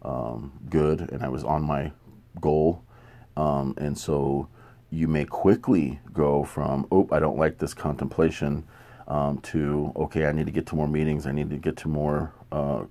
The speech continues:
conversations. I need to put in place some new hobbies, um, get a new job, get a new place to live, stop hanging out with Joe Bob," or whatever the heck. And so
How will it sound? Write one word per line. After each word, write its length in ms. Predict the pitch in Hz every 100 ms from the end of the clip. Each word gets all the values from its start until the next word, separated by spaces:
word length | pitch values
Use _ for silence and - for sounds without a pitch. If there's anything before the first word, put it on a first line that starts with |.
| - - -
conversations. 800 | - 80 80 80 78 78 80 76
I 80 |
need 180 | 76 76
to 260 | - 76 76 - - - -
put 160 | - 78
in 100 | 76
place 240 | - 76
some 160 | - 73
new 140 | 76
hobbies, 640 | 76 78 78 76 76 76 -
um, 300 | - 64 67
get 160 | 67 76
a 40 |
new 140 | 76 73
job, 420 | 73 73 73 76
get 100 | 73
a 40 | 71
new 140 | 67
place 240 | - 69
to 80 | -
live, 400 | 71 78 76 69 - - - - - -
stop 320 | - - 78
hanging 260 | - 76 73
out 160 | 73
with 140 | - 78
Joe 180 | 78 73
Bob," 300 | 71 71 67
or 60 |
whatever 340 | 71 73 76 71
the 140 | 69
heck. 380 | 76 73 - - -
And 280 | 78 80 76
so 480 | - 82 76 73